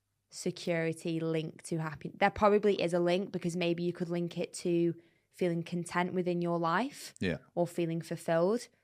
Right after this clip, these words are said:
Speaker 1: So those keywords that we spoke about before, if you have a level of security, do you necessarily feel more content in your life with where you're at? I don't know. That could be one of the things. Um, just from what you said before there, sorry, so you know how you said to me this morning, "Make a list of what makes me happy"?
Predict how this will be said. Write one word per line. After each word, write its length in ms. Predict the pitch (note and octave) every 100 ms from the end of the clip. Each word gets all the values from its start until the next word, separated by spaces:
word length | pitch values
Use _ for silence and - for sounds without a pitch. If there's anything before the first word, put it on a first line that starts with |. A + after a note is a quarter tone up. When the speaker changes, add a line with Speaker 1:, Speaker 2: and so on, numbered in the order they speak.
| _ _
Speaker 1:
So 160 | - F3
those 220 | E3 E3
keywords 440 | - F#3+ E3+ E3
that 120 | E3 E3
we 60 |
spoke 300 | E3+ - E3
about 240 | E3+ D#3+ -
before, 360 | E3 F3+ E3+
if 100 | E3
you 80 | E3+
have 220 | D#3 E3+
a 40 | E3+
level 320 | E3 D#3+ E3
of 100 | E3
security, 800 | - E3 F3 E3 E3 - E3+ E3 - - _
do 100 | F3+
you 140 | F3
necessarily 720 | E3+ D#3+ - D#3+ F3 E3 E3+
feel 360 | D#3+ F3+ E3 E3
more 360 | E3 E3 E3 E3
content 640 | - E3+ E3 E3 E3 E3
in 100 | E3+
your 160 | E3
life 560 | D#3+ D#3 E3+ A3+ - - _ _ _ _
with 160 | F3 D#3
where 200 | E3+ D#3+
you're 300 | E3 D#3+ D#3+
at? 240 | E3+ B3 - _ _ _ _ _ _
I 160 | E3+ E3
don't 180 | E3 E3+
know. 160 | D#3+
That 180 | E3 -
could 140 | -
be 80 | E3+
one 200 | E3 D#3+
of 120 | D#3+
the 60 | E3
things. 500 | - D#3 E3 F#3 - - _ -
Um, 220 | F3 E3+ -
just 220 | - G3
from 140 | - G#3+
what 120 | G3+
you 100 | G3
said 200 | - F3+
before 320 | F3 - E3+
there, 160 | E3 F3
sorry, 280 | E3+ F#3+ E3+
so 80 | F3
you 60 | F3
know 60 |
how 80 | F3
you 100 | F#3
said 220 | F3+ F3+ E3+
to 80 |
me 60 | F3+
this 140 | E3+ -
morning, 200 | E3+ E3+
"Make 220 | E3 E3
a 60 | E3+
list 220 | E3 -
of 60 | E3
what 100 | E3
makes 260 | E3 -
me 60 | E3+
happy"? 600 | D#3+ E3 - - D#3 E3